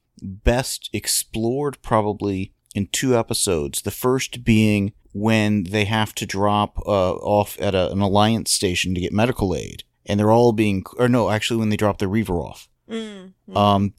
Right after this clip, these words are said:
Speaker 1: they, they get medical, uh, or getting the, the Reaver looked at or whatever. They're all getting questioned by the base commander, uh, Doug Savant from nine oh two one oh.
Speaker 2: Yes.
Speaker 1: No, from
Speaker 2: Yeah,
Speaker 1: Melrose
Speaker 2: Melrose
Speaker 1: Place.
Speaker 2: Place.
Speaker 1: Um, and she's like, "Yeah, we're very private people." Cut to Wash.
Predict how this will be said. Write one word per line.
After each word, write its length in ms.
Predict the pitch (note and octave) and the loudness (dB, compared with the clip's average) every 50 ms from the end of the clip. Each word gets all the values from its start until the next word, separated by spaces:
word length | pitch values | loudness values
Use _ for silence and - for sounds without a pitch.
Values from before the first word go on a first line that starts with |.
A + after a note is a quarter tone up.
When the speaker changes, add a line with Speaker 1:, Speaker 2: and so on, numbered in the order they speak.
| _ | _
Speaker 1:
they, 320 | - A2+ G#2+ G#2 G#2 F2+ - | 0 2 4 4 2 0 -4
they 180 | - - G#2+ G2+ | -4 -2 0 0
get 140 | A2 - - | 0 2 2
medical, 680 | A2 A#2 B2+ C3+ C#3 - - A2 G#2 F#2+ D#2+ - _ _ - | 4 4 4 2 2 0 2 0 2 0 -2 -6 _ _ -6
uh, 80 | D#2+ F2 D#2+ | -4 -4 -2
or 280 | E2 F#2 F#2+ G2 - - _ _ - | -2 -4 -4 -4 -6 -8 _ _ -2
getting 280 | - A#2+ - G2 G#2+ G#2 | -2 0 0 2 2 2
the, 200 | G2+ F#2+ F#2 F2 | 2 2 0 0
the 100 | F2+ G2+ | 2 4
Reaver 400 | A#2+ B2+ A#2+ A#2+ G2+ F#2+ - _ _ - A#1+ - | 4 4 2 2 -2 -4 -4 _ _ -20 -20 -12
looked 240 | C2+ F2 G#2 - - | -6 -6 -4 -2 0
at 140 | G2+ G2 F#2 | 0 0 2
or 60 | F#2+ | 0
whatever. 280 | F#2 F#2 F#2+ F2 F2 - _ _ _ _ _ _ - | 2 2 0 -2 -2 -8 _ _ _ _ _ _ -2
They're 120 | - B2+ - C3+ | -2 0 2 4
all 120 | C#3+ D3+ | 4 4
getting 220 | C#3 D3 C3+ C3+ A#2+ | 4 2 0 0 0
questioned 540 | - - D3 C3+ - - - A2 G2 F#2+ | 0 0 0 0 -2 -4 -4 -4 -4 -2
by 120 | F2 G2+ G2 | -2 -2 -2
the 80 | G2 | 0
base 220 | F2+ G2+ F#2 F2 - | -2 -2 -2 -2 -4
commander, 520 | - - G2+ A2 A#2+ B2 A#2 F3+ - - _ - | -4 -2 -2 -2 -2 -2 -4 -6 -8 -12 _ -8
uh, 200 | E2 F2 F2 F2+ | -6 -4 -4 0
Doug 240 | F2+ G2+ G2+ G2 - | 2 0 2 2 0
Savant 460 | - A2+ F#2+ A2 G#2+ G#2 E2+ - - | 0 2 2 2 2 2 2 -2 -6
from 160 | - G2 G2 | -4 -2 0
nine 220 | G2 F#2+ F2+ F#2+ | 0 0 0 0
oh 80 | F#2+ F2 | 0 -2
two 180 | - - G#2+ F#2 | -4 -4 -4 -4
one 160 | F#2 F#2+ G#2 | -2 0 0
oh. 240 | G#2+ G#2 E2 - - - | 0 0 -2 -4 -6 -4
Speaker 2:
Yes. 440 | F3+ F3 D#3 - - - - - - | -2 -2 -2 -4 -10 -16 -20 -14 -6
Speaker 1:
No, 160 | - C3+ G#2+ - | 0 0 0 0
from 180 | - C3 C3 | 2 2 4
Speaker 2:
Yeah, 60 | C3+ | 6
Speaker 1:
Melrose 180 | C3 B2 A2 G2+ | 6 6 4 4
Speaker 2:
Melrose 380 | G2 G2 - - D#3+ D3+ D3+ - - | 4 4 4 2 2 0 0 -2 -4
Speaker 1:
Place. 320 | E3 D3+ D#3+ - - - | -4 -6 -6 -10 -12 -18
Speaker 2:
Place. 300 | _ _ _ - - A#2+ | _ _ _ 0 2 2
Speaker 1:
Um, 300 | A#2 A#2 A2 G#2+ G#2 - _ _ _ - | 4 4 2 0 -2 -4 _ _ _ -2
and 160 | B2 B2 A#2+ | 0 0 2
she's 220 | - C#3 C3 A2 | 2 0 0 2
like, 160 | A#2 G#2+ - - | 0 0 0 -2
"Yeah, 120 | G2 F#2+ - | -8 -6 -2
we're 140 | G2+ A#2 G#2+ | -2 0 2
very 260 | A#2 A#2+ A2+ G#2+ G2+ | 4 4 4 4 2
private 320 | - A2+ F#2+ F2+ F2+ - | 2 0 0 0 -4 -4
people." 300 | - G2 - - - _ _ _ _ _ _ _ _ _ - | -4 -6 -6 -6 -12 _ _ _ _ _ _ _ _ _ -12
Cut 300 | - - E3 E3 - - | -6 -2 -2 -4 -2 -2
to 640 | - - - F3+ F#3+ F#3 D3+ B2 A2 G2+ G2+ - - | -4 -2 0 2 2 4 4 4 2 0 -2 -6 -8
Wash. 760 | A2 A2 B2 C#3 C#3 B2+ A#2+ G#2+ G2 - - - - - | -2 2 4 4 6 4 4 2 0 -4 -8 -8 -10 -14